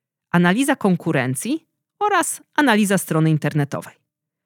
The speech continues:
Teraz po kolei o nich opowiem. Co ważne, ta wiedza będzie przydatna również dla tych osób,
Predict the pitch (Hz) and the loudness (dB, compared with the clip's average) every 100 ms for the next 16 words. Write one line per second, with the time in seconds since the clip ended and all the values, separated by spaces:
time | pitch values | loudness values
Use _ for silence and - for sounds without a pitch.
0 | _ _ _ _ _ 349 381 349 240 - | _ _ _ _ _ 2 2 2 0 2
1 | 185 180 190 165 160 151 143 131 - _ | 2 4 2 2 0 -2 -4 -6 -8 _
2 | _ _ _ _ _ _ _ _ _ _ | _ _ _ _ _ _ _ _ _ _
3 | _ _ _ - - 208 202 175 156 - | _ _ _ -8 -2 4 4 4 0 -12
4 | _ _ _ 180 170 240 330 180 - 170 | _ _ _ -2 0 0 0 0 0 2
5 | 180 180 208 202 202 226 214 214 185 180 | 2 0 -2 -2 0 0 2 2 2 0
6 | 294 254 214 170 147 170 - | 0 -2 -2 -2 -2 -6 -10